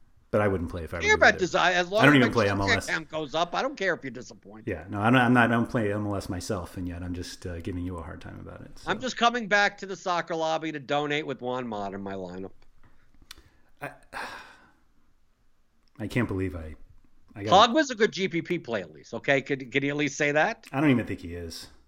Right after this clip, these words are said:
Speaker 2: What happened to you? It's
Speaker 1: He
Speaker 2: like
Speaker 1: just
Speaker 2: I don't even
Speaker 1: doesn't
Speaker 2: know you anymore.
Speaker 1: <laughs>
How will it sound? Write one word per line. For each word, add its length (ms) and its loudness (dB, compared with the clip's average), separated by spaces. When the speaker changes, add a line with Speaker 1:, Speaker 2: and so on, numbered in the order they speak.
Speaker 2:
What 220 6
happened 520 0
to 120 -12
you? 200 -16
It's 80 -20
Speaker 1:
He 80 0
Speaker 2:
like 80 2
Speaker 1:
just 140 0
Speaker 2:
I 20 -12
don't 140 -14
even 60 2
Speaker 1:
doesn't 460 4
Speaker 2:
know 260 -2
you 160 -18
anymore. 420 -18
Speaker 1:
<laughs> 200 4